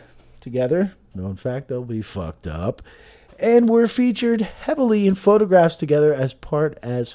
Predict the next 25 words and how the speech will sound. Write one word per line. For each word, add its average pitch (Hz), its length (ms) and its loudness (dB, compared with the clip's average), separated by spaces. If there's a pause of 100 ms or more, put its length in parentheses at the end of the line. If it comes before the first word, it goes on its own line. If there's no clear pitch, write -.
her 123 280 -4
election 117 640 -6
campaign. - 540 -12
So - 160 -16
she 147 160 -14
used 165 300 -12
her 214 80 -14
children 113 520 -8 (580)
and 165 200 -6
her 185 100 -4
pussy 107 400 -6
and 131 100 -4
her 160 60 -4
big 147 240 -6
fat 139 240 -4
titties, 90 380 -10 (840)
uh, 160 960 2
for - 180 -4
election, 185 480 -4 (180)
for 127 360 -10
campaign 139 420 -4
money 139 380 -4
and 131 280 -12
for 113 300 -6
whatever. 117 500 -8